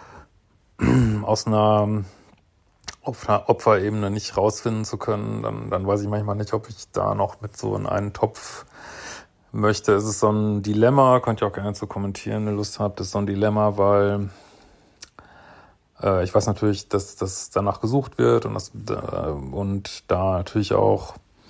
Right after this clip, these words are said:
gut ist, wenn darüber informiert wird, aber, ähm, ja,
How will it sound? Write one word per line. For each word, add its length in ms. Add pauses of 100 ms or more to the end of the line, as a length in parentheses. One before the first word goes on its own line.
(540)
gut 220
ist, 160
wenn 100
darüber 280
informiert 520
wird, 320
aber, 520 (760)
ähm, 720 (2500)
ja, 360